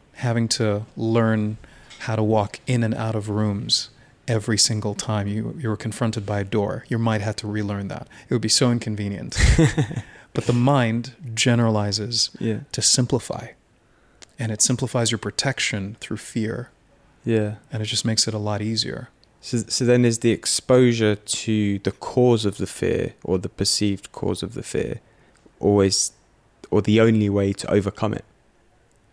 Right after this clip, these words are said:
Speaker 1: Not necessarily the only way to overcome it, because you can also use, use visualizations done in the right way.
Speaker 2: Mm-hmm.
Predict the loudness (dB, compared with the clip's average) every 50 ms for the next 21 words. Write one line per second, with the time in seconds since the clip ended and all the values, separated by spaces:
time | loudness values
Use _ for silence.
0 | _ _ _ -14 -14 -14 -16 -8 -2 -2 0 0 2 2 2 2 2 2 2 2
1 | 2 2 2 2 0 0 0 2 2 2 2 2 2 2 2 0 -2 0 2 4
2 | 4 4 2 0 -2 -4 -2 -4 -2 -2 0 0 0 0 0 0 -2 -2 -2 -4
3 | -8 -10 -8 -4 -2 -2 -2 -2 -2 -2 -2 -2 0 -2 -2 -2 0 -2 -2 -2
4 | -2 -4 -4 -4 -2 -2 0 0 0 -2 -2 -4 -4 -4 -4 -2 -2 -2 0 -2
5 | -4 -6 -6 -8 -8